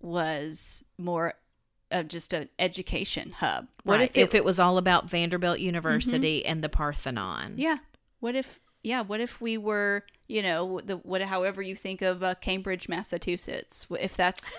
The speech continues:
Speaker 2: <laughs>
Speaker 1: like, what if that's what Nashville, Tennessee was?
Speaker 2: Isn't that weird to think about?
Speaker 1: That's very
Speaker 2: And,
Speaker 1: weird.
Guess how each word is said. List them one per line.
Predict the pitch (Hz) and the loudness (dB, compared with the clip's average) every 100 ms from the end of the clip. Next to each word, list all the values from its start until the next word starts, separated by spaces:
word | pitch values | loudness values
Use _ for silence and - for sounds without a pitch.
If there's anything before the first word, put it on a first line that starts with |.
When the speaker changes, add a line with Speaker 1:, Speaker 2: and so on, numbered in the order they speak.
| 254 - | 0 0
Speaker 2:
<laughs> | - | 4
Speaker 1:
like, | 254 254 | 4 8
what | 302 | 8
if | 311 | 8
that's | 269 294 254 | 2 2 2
what | 214 | 4
Nashville, | 208 208 - 220 | 2 2 0 -2
Tennessee | 220 202 220 185 | -2 -6 -4 -6
was? | 87 65 - - - - | -4 -6 -6 -6 -6 -8
Speaker 2:
Isn't | 269 | -10
that | 277 277 | -8 -6
weird | 226 226 233 | -6 -4 -4
to | 240 | -6
think | 240 240 | -6 -8
about? | 262 285 294 294 320 - | -8 -8 -8 -10 -10 -4
Speaker 1:
That's | 202 190 | -2 -2
very | 185 190 | 0 4
Speaker 2:
And, | 269 262 | 4 4
Speaker 1:
weird. | - | 2